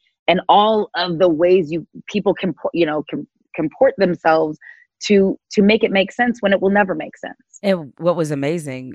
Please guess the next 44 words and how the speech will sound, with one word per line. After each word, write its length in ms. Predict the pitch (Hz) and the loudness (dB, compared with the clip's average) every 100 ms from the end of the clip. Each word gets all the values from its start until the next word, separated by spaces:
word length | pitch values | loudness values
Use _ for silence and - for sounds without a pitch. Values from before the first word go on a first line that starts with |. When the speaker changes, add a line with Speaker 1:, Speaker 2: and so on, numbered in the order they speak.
| - | -12
Speaker 2:
about, 640 | 127 135 131 127 127 113 - | -10 -6 -4 -4 -6 -8 -12
um, 600 | 131 127 131 131 127 120 - _ _ _ _ - | -10 -6 -6 -8 -10 -16 -20 _ _ _ _ -10
you 120 | 143 | -8
know, 340 | 135 120 123 - - - _ - 52 | -6 -8 -12 -18 -20 -20 _ -20 -18
the 100 | 98 | -16
thing 220 | 139 160 | -8 -8
with 120 | 143 135 | -6 -8
LeBron 380 | 131 151 170 | -6 -4 -2
is 80 | 139 | -4
that 80 | 139 | -2
there 120 | 143 | -2
are 20 | 147 | 0
a 60 | |
lot 140 | 143 175 | 0 0
of 60 | |
people 280 | 175 147 135 | -2 -4 -4
who, 340 | 131 147 139 - | -4 -4 -6 -6
much 240 | 147 - | 0 2
like 180 | 233 226 | 2 2
Bubba 220 | 196 214 | 2 2
Wallace, 380 | 196 247 202 196 | 2 2 2 -4
thought 200 | - 208 | 0 2
it 60 | 247 | 2
was 100 | 254 | 2
a 80 | 220 | 2
hoax, 400 | 285 247 - - - | 2 0 -6 -6 -6
<laughs> 120 | - | -4
right? 400 | 185 220 - 294 - - 294 - - 214 - 311 - - | -2 0 0 -2 -4 -14 -14 -8 -6 -6 -8 -20 -20 -2
<laughs> 680 | 269 - - - - 294 - | -2 0 -4 -4 -8 -10 2
Which 200 | 453 - | 2 2
was 160 | 339 | -8
crazy 380 | 339 427 494 415 | -2 2 2 0
to 100 | 302 | -6
me. 140 | 285 262 | -6 0
Like, 280 | 240 220 - | 2 0 -4
wh-, 220 | - 180 | -6 -6
why 260 | 170 208 359 | 0 2 2
would 120 | 480 302 294 | 0 -2 0
LeBron 240 | 269 269 | 2 2
need 160 | 254 220 | 0 -6
to 60 | 214 | -4
make 200 | 196 185 | -2 0
that 160 | 247 | 0
up? 160 | 247 - | -2 -8